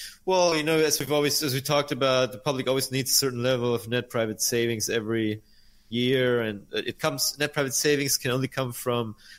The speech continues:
a current account surplus or from a federal government budget deficit. And, uh, if the federal, you know, deficit is obviously growing, if the, the current account balance also grows in, in the, in the U S's favor,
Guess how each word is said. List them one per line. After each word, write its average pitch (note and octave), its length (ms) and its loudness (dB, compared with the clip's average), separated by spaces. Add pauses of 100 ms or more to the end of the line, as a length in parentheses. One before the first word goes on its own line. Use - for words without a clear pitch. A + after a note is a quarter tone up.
a B2 80 -8
current D#3 240 2
account D#3 320 0
surplus D3 580 0
or C3+ 220 0
from B2 200 -4
a A#2+ 80 0
federal A#2+ 340 -2
government A#2+ 360 -2
budget G2+ 300 -4
deficit. - 560 -6 (800)
And, A2+ 500 -2
uh, A2+ 220 0
if G#2+ 160 -4
the A#2 80 -6
federal, D3+ 500 2 (640)
you D#3 80 -2
know, D3+ 60 0
deficit E3 320 2
is C3+ 80 -2
obviously C#3+ 340 0
growing, C3+ 800 0 (580)
if D3 240 -2
the, C3+ 340 0
the A#2 80 -8
current D#3 300 0
account D3 480 0
balance B2+ 380 0
also D3 360 2
grows A#2 440 0
in, A2 260 -6
in A2 140 -6
the, G#2+ 160 -4
in G#2+ 300 -6
the A2+ 80 -4
U A2+ 140 2
S's - 300 -2
favor, A2 580 -2